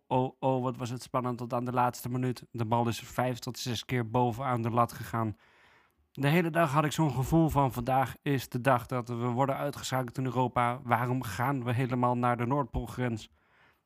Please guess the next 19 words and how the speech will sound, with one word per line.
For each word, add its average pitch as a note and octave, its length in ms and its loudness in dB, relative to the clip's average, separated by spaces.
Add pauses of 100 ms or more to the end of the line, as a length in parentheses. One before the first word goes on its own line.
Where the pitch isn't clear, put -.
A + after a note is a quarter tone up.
(400)
En, C3 280 0 (960)
oh, C#3+ 500 6
die C3 100 2
wedstrijd C3+ 380 0
begint C#3 460 0
en A#2+ 120 -4
het B2 140 -4
is - 280 -6
zo F#3 360 0
verschrikkelijk D3 760 0
om C#3 140 2
aan D3+ 160 2
te B2+ 100 -2
zien. A#2+ 380 0
Henderson C3+ 540 -2
geblesseerd B2+ 580 -2
kwam, B2+ 260 0
eh, B2+ 200 0
door C#3 400 0